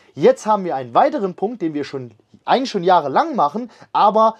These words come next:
noch nie so groß publik gemacht haben, nämlich das Subunternehmernetzwerk von Copter Pro. Und wie sieht das Ganze aus? Was ist das überhaupt? Bist du Kunde bei uns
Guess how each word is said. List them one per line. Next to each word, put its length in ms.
noch 140
nie 160
so 140
groß 380
publik 340
gemacht 360
haben, 200
nämlich 460
das 260
Subunternehmernetzwerk 1200
von 300
Copter 340
Pro. 340
Und 200
wie 100
sieht 200
das 180
Ganze 380
aus? 280
Was 140
ist 220
das 160
überhaupt? 480
Bist 280
du 80
Kunde 320
bei 180
uns 320